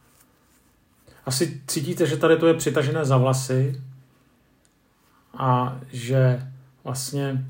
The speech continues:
nakonec i o Ježíši Kristu čteme, že mu nebyly cizí naše slabosti. Samozřejmě mimo hříchu, ale Ježíš prostě trpěl, plakal, zápasil, byl v lidském těle. Tak je někdy smutné, že to někdy v církvi máme příliš rychle vyřešené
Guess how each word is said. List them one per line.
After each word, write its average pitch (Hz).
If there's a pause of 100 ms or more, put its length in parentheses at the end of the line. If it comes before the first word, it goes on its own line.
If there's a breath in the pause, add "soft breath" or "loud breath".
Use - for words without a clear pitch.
(800)
nakonec 135
i 156
o 147
Ježíši 139
Kristu 135
čteme, 120
že 120
mu 123
nebyly 127 (220)
cizí 127
naše 127
slabosti. 127 (100)
Samozřejmě 135
mimo 139
hříchu, 131 (760 loud breath)
ale 127
Ježíš 135
prostě -
trpěl, 127
plakal, 120 (520 soft breath)
zápasil, 123
byl 123
v 135
lidském 143
těle. 131 (1500 soft breath)
Tak -
je 151
někdy 160
smutné, 143
že 131
to 135
někdy 147
v -
církvi 139
máme 143
příliš 143
rychle 139
vyřešené 131